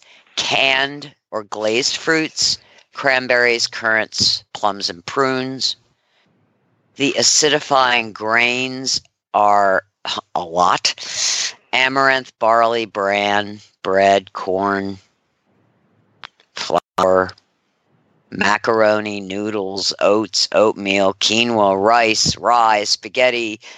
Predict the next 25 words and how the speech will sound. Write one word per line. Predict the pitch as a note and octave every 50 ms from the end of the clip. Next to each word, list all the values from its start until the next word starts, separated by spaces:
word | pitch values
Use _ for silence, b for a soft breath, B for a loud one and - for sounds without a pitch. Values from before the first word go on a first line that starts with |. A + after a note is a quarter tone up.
| B B _
blah, | - F#2+ A2 B2 B2+ A#2+ G#2+
blah, | A2 G#2 G2 F#2 E2 - -
blah. | D#2 F#2 C3 C3+ A2+ A2 G#2 G2+ - _ B B B B B B B B B B B B B B B B
So, | - - G#3+ G3+ F#3+ F#3 F3+ - _ _ _ _ _ _ _ _ _ _ - -
again, | D#3+ E3 E3+ F#3 F3 E3 C#3+ C#3
my | D3 D3+ D#3 E3
approach | D#3+ - - E3+ D#3 D3+ D3+ - -
is, | C#3 B2+ B2+ B2 A#2+ - - - - _ _ _ _ _ _ _ _ _ _ -
first | - D#3+ D#3+ D3+ - -
of | C#3+ C#3
all, | C3+ B2+ B2 B2 A2+ - _ _ _ _ _ _ _ _ - -
uh, | B2+
the | C3 C3
tendency | - - F#3+ F#3+ G3 F#3 F3+ E3+ - - B2+ A#2+
for | - B2+ D#2
all | G2 C3+ C#3 C#3 C#3
of | B2+ A#2+
us | B2 - - - - _ -
under | C3 B2 G#2+ G#2 A2+
stress | - - - - - B2+ A#2 A2+ - -
is | A#2 G#2 - - _ _ - - -
to | - - -
eat | B2 C3 B2+ A2+ - _ _ _ -
comfort | - - C3 B2 A#2 - - D#3+ D#3 -
foods. | - - F3 F3 F3 F3 E3 - - -